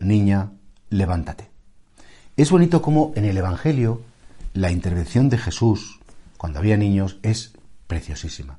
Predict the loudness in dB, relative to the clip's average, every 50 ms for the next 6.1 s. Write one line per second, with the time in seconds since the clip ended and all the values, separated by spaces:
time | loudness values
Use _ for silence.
0 | -20 -20 -20 -18 _ -4 -2 2 4 4 6 6 6 6 4 4 4 2 -2 -10
1 | -18 -18 -10 -6 -4 0 2 2 2 2 4 2 4 4 4 4 4 4 2 0
2 | -2 -2 -4 -4 -2 -2 -2 -2 -2 -2 -4 -6 -8 -6 -6 -6 -4 -2 -2 -2
3 | -2 -2 -4 -2 -2 -2 -4 -4 -8 -12 -14 -16 -16 -16 -18 -20 -20 -20 _ _
4 | -8 -8 -6 -4 -2 -2 -2 -2 -4 -4 -2 2 2 2 4 2 2 2 4 4
5 | 4 4 4 0 -2 -6 -8 -6 -4 -4 -2 -2 0 -2 -2 -4 -4 -6 -4 -4
6 | -4 -4